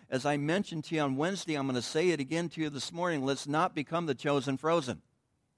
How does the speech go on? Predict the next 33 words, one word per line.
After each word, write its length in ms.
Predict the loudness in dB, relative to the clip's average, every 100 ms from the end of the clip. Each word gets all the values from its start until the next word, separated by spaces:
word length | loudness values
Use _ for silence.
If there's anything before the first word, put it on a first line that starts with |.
| _ _ _ _ _ -8
All 60 | -2
right? 260 | 0 -2 -4 _ _ _ _ _ _
Because, 500 | -4 0 4 4 2 -8 _ -4
because 600 | -2 4 4 4 -2 -4
the 120 | -4
reality 580 | 0 0 2 2 2 4
is, 260 | 4 4 0
is 220 | -2 0
that 320 | 2 2 0 2
God 400 | 4 6 4 2
is 220 | -2 -2
so 720 | -6 -6 2 4 6 4 2 -2 -8
far 640 | 2 4 6 4 4 0 _ _ _ -2
beyond 720 | 0 0 2 2 4 2 2
my 220 | 0 0
capacity 1040 | -2 -8 -12 -12 -4 -2 -2 -2 -4 -4 -6
to 180 | -8 -10
understand 880 | -4 -4 -4 -4 -4 -6 -6 -4 -4
him, 260 | -2 -2 -2 _ -16 -4
and 160 | 0
it's 140 | 0 0
almost 320 | 0 0 -2
as 200 | -4 2
if, 140 | 2 4
as 220 | 0 2
if 180 | -2 0
I 120 | -2
go 280 | 2 0 0
from 340 | -2 -4 -2
one 260 | 2 2 0
stage 520 | -4 -4 -2 -2 -4
to 180 | -4 -2
another 420 | 0 2 4 2